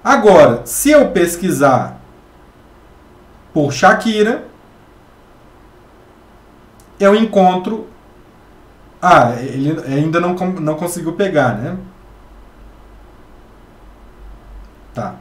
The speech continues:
Vou colocar aqui não. Às vezes demora um pouquinho mesmo pegar. Vamos ver se apareceu. Aqui, ó. Agora eu acho que vai.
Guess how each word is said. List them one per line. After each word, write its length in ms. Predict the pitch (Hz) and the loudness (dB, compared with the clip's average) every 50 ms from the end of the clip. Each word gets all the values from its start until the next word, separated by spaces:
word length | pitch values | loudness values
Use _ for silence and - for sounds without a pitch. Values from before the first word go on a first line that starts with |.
| - - - - - - - - - - - - - - | -20 -20 -20 -20 -20 -20 -20 -20 -20 -20 -20 -20 -20 -20
Vou 100 | 117 - | -16 -10
colocar 320 | - 127 123 123 120 117 | -8 -6 -6 -4 -4 -6
aqui 180 | 131 - - 160 | -8 -6 -8 -6
não. 200 | 156 139 104 - - - - - - - - - - - - - _ - - - - - - - - - - - - - - - - - - - | -6 -6 -6 -8 -12 -16 -20 -20 -20 -20 -20 -20 -20 -20 -20 -20 _ -20 -20 -20 -20 -20 -20 -20 -20 -20 -20 -20 -20 -20 -20 -20 -20 -20 -16 -8
Às 180 | 127 131 123 | -6 -6 -2
vezes 240 | 123 143 147 151 160 | 0 0 0 0 0
demora 300 | 165 170 165 165 165 175 | 0 0 0 0 0 -2
um 60 | 175 | 0
pouquinho 340 | - 202 190 190 - 196 190 | 0 -2 -2 -2 -2 -4 -2
mesmo 260 | 185 165 165 165 - | 0 -2 -2 -2 -4
pegar. 300 | - - 202 190 - 120 | -4 -4 -4 -2 0 -2
Vamos 160 | 107 117 127 131 | -2 -2 -2 -4
ver 100 | 135 127 | -4 -4
se 100 | - 123 | -4 -8
apareceu. 800 | 123 131 135 147 143 - - 123 113 113 113 120 143 190 196 - - - - - - - - - - - - | -8 -8 -8 -8 -8 -8 -8 -8 -6 -6 -4 -4 -6 -6 -8 -12 -18 -20 -20 -20 -20 -20 -20 -20 -20 -16 -6
Aqui, 240 | - 147 131 - 117 | -6 -6 -6 -6 -10
ó. 80 | 98 92 | -10 -12
Agora 340 | 92 - 98 98 113 113 | -12 -14 -14 -14 -10 -8
eu 60 | 120 123 | -6 -6
acho 160 | 127 - - | -6 -6 -8
que 60 | 196 | -8
vai. 280 | 185 156 131 - - | -6 -4 -4 -6 -6